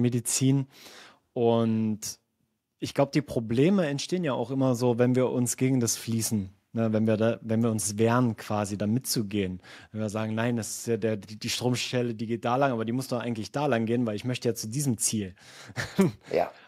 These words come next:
Speaker 1: Und,
Speaker 2: Ja.
Speaker 1: und da ist ja die Frage so, okay, wie geht man, wie geht man damit um? Wie, wie lernt man es, sich dem Fluss auch hinzugeben?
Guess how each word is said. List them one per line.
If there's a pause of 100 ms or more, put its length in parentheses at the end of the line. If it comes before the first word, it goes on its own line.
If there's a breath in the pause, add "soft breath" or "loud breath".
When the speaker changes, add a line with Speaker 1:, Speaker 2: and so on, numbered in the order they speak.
(120)
Speaker 1:
Und,
Speaker 2:
Ja.
Speaker 1:
und
da
ist
ja
die
Frage
so,
okay,
wie
geht
man,
wie
geht
man
damit
um?
Wie,
wie
lernt
man
es,
sich
dem
Fluss
auch
hinzugeben?